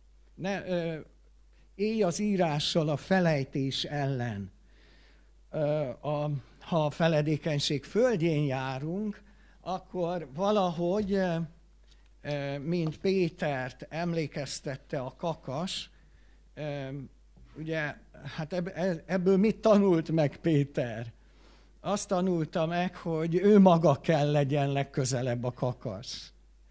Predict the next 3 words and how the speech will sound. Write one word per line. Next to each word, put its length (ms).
Ő 220
kell 340
ébresztgessen. 1300